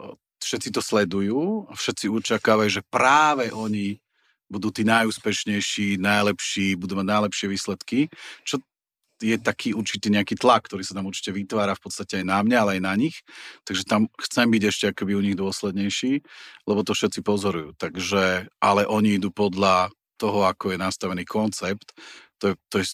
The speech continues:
to je fantastické. Čiže oni nemali žiadnu úľavu, keď vstupovali do firmy. Nemali žiadnu, žiadnu výhodu. E,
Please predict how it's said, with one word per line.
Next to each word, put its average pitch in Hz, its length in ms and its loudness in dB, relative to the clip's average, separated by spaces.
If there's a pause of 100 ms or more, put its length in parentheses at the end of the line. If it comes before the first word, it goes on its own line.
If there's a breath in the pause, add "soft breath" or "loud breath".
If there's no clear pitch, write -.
to - 120 -10
je - 40 -4
fantastické. - 720 0
Čiže 101 160 -2
oni 101 160 4
nemali 104 240 4
žiadnu 135 320 4
úľavu, 95 320 -2
keď 95 160 -10
vstupovali 90 400 -10
do 90 80 -10
firmy. 90 440 -10 (440 loud breath)
Nemali 104 280 4
žiadnu, 120 720 2
žiadnu 113 440 2
výhodu. 95 600 -4
E, - 20 -12